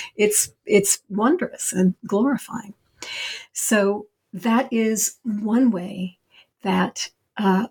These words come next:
politicians, and especially I'm talking about advocacy groups right now, make constituencies. Who had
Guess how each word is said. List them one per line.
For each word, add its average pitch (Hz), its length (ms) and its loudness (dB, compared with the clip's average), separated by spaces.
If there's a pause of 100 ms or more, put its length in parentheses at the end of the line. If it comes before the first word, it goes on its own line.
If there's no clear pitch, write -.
politicians, 196 960 0
and 196 240 2
especially 196 460 2
I'm 190 100 0
talking 202 260 -4
about 190 240 0
advocacy 208 540 0
groups 226 360 -2
right 208 220 0
now, 196 380 0
make 196 520 0
constituencies. 202 1160 0 (420)
Who 339 340 2 (160)
had 262 320 2